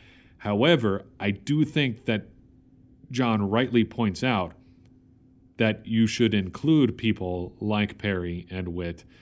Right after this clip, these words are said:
if you're, if you wanna play the blame game, uh, as far as assigning blame for the Packers defense. It's not just fire capers. It's, it's, it's everybody. Everybody's in this together. It's just not, it's not just one guy making decisions about how the team is going to run or how the defense is going to run.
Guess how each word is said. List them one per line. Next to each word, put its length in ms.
if 160
you're, 140
if 240
you 80
wanna 260
play 240
the 80
blame 360
game, 440
uh, 220
as 140
far 260
as 120
assigning 480
blame 460
for 200
the 80
Packers 440
defense. 540
It's 200
not 240
just 220
fire 340
capers. 680
It's, 400
it's, 440
it's 160
everybody. 520
Everybody's 500
in 120
this 140
together. 380
It's 100
just 240
not, 260
it's 180
not 160
just 220
one 140
guy 220
making 320
decisions 460
about 240
how 140
the 100
team 240
is 80
going 240
to 80
run 240
or 60
how 140
the 100
defense 400
is 120
going 240
to 100
run. 320